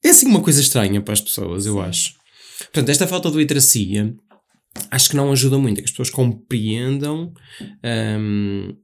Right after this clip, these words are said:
Speaker 1: o que há para fazer, compreendam como é que as coisas funcionam, compreendam, consigam levar e consigam entender,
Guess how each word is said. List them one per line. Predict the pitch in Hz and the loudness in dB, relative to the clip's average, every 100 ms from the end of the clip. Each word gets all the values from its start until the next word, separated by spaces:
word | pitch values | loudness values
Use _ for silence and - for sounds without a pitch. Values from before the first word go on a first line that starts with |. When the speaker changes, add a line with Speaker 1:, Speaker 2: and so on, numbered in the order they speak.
| _ _ _ _ | _ _ _ _
Speaker 1:
o | 127 | -6
que | - | -4
há | |
para | 98 | -4
fazer, | 98 101 151 165 | 0 2 4 2
compreendam | 160 107 110 107 | 0 -2 -2 -2
como | 120 | -6
é | |
que | 131 | -10
as | |
coisas | - 107 | -6 -4
funcionam, | - 117 - 131 147 135 113 107 107 107 | -2 0 2 2 0 -2 -2 -2 -2 -4
compreendam, | 107 107 104 107 107 107 - | -2 -2 -2 -2 -2 -4 -2
consigam | 135 131 147 143 139 | 2 4 4 2 0
levar | 120 135 135 139 127 | 0 0 0 0 -2
e | |
consigam | 131 120 127 123 | 0 0 0 0
entender, | 117 120 110 120 120 113 107 | -2 -2 0 2 2 0 -2